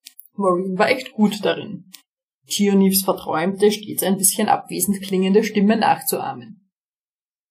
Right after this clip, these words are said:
Ich meine, ernsthaft, schloss sie, als hätte ich den Lachs für sie gekauft und gebraten,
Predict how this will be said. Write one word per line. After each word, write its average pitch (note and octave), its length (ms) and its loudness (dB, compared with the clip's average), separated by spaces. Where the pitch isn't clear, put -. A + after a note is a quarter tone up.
Ich - 160 -4
meine, G#3 340 0
ernsthaft, G3 600 0
schloss G3 320 0
sie, C4 180 0
als F3+ 180 2
hätte F#3+ 180 0
ich F#3+ 160 -4
den G3 160 -2
Lachs - 260 -2
für G3+ 140 -2
sie - 240 2
gekauft F#3+ 500 0
und F#3+ 120 -6
gebraten, - 680 -8